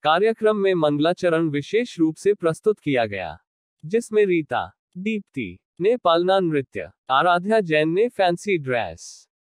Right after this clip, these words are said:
अक्षिता, आरव, तनुज ने सांस्कृतिक कार्यक्रम प्रस्तुत किए, जबकि सोलह स्वप्न में सीमा जैन, संगीता जैन, बबीता जैन, शैलजा जैन, अर्चना जैन ने हिस्सा लिया।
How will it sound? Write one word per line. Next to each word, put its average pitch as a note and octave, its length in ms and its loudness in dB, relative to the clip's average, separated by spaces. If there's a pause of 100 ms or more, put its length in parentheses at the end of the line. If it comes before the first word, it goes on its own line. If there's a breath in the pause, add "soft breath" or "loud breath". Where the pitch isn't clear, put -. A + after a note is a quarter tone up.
अक्षिता, D#3 600 -4 (220)
आरव, C#3 360 2 (240)
तनुज G3 340 2
ने F#3+ 140 0
सांस्कृतिक F#3+ 680 0
कार्यक्रम D3+ 600 0
प्रस्तुत D#3+ 420 -2
किए, F#2 380 -10 (420)
जबकि G#3 420 -4
सोलह G#3+ 400 2
स्वप्न E3+ 380 -2
में G#3 180 0
सीमा C#3+ 400 0
जैन, G2 520 -6 (320)
संगीता F#3+ 640 0
जैन, A2 580 -4 (180)
बबीता F3 460 2
जैन, A#2+ 560 -4 (160)
शैलजा F#3 540 0
जैन, A2+ 560 -4 (180)
अर्चना F#3+ 460 2
जैन E3 300 0
ने G#3+ 160 0
हिस्सा F3+ 420 -2
लिया। G2 420 -6